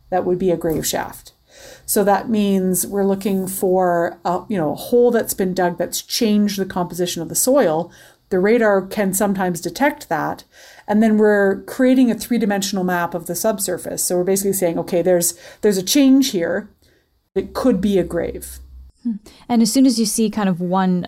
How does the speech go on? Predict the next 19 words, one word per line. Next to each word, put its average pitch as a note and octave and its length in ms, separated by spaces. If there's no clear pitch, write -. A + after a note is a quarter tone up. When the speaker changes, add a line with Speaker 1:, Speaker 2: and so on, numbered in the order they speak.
Speaker 2:
anomaly F3+ 540
then, D#3+ 260
does D#3+ 160
that F3+ 220
indicate F#3+ 380
to G3+ 120
you G3 60
that F#3 160
it's F#3 120
a G3+ 40
potential G#3+ 680
grave G#3+ 320
then? E4 260
Speaker 1:
It B3+ 80
really C4+ 300
depends. A3+ 560
So A3 100
we G#3+ 80
can A#3 420